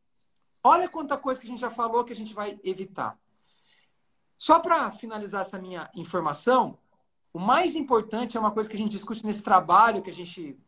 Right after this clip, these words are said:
acabou de realizar agora sobre confiança e conhecimento de endodontistas sobre dores não odontogênicas,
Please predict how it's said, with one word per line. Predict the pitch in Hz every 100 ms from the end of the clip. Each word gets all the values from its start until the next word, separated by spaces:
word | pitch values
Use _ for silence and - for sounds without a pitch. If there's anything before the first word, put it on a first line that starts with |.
| _
acabou | 147 143 190
de | 190
realizar | 170 170 156 160
agora | 147 185 185
sobre | 175 185 190 - -
confiança | 190 185 185 190 220 214
e |
conhecimento | 196 185 180 160 165 196 202
de | 143 165
endodontistas | 165 165 156 156 180 -
sobre | - 165 147 143 - _ _
dores | 139 208 185
não | 180 175
odontogênicas, | 170 151 151 151 233 233 - 120 -